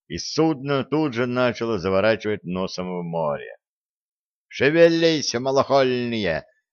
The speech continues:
потом самим веслами работать придётся. Балку вниз, но пока не крепите. Малюта, команду на весла!»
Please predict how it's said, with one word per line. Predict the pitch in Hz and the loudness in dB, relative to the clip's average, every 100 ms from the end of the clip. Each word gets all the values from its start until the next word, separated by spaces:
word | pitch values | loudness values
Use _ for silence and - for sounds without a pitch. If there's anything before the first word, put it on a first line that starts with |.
| _ | _
потом | 101 113 156 135 | -2 2 2 2
самим | 131 147 135 | 0 0 2
веслами | 131 131 - 110 117 | 4 2 2 -2 2
работать | 117 113 104 98 - | 2 2 -2 -6 -2
придётся. | 104 110 107 - - 78 67 - _ _ _ _ _ _ | -2 2 0 -2 -6 -6 -6 -10 _ _ _ _ _ _
Балку | 90 139 143 135 139 | 6 10 10 6 2
вниз, | 139 139 135 - - 160 | 0 -2 -4 -6 -12 -4
но | 117 | -2
пока | 120 127 131 | -2 -2 -2
не | 131 | 0
крепите. | 131 107 117 110 110 110 104 _ _ _ _ _ | -2 0 -2 0 0 0 -4 _ _ _ _ _
Малюта, | 107 147 165 139 117 98 80 - | 0 0 4 4 4 2 -4 -4
команду | 123 139 135 117 120 | -2 2 0 0 0
на | |
весла!» | 117 113 98 90 92 80 67 | 2 0 -2 -4 -2 -2 -6